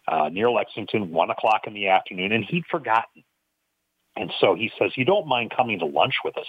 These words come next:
do you?" And I thought, "Well, no, I don't." "Well, you don't mind riding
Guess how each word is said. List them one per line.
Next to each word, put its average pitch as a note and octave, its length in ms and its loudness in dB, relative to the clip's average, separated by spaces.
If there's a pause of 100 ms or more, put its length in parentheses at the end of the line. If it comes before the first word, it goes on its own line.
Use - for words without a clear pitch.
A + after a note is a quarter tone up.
do E2 80 -6
you?" D2+ 220 -12 (720)
And F3 120 0
I G3 80 -2
thought, E3 200 -2
"Well, C#3 220 0
no, D#3 300 2
I D3 180 0
don't." F#3 340 0
"Well, A2 120 -2
you D#3+ 100 2
don't A3 180 0
mind D3+ 240 0
riding A2+ 460 0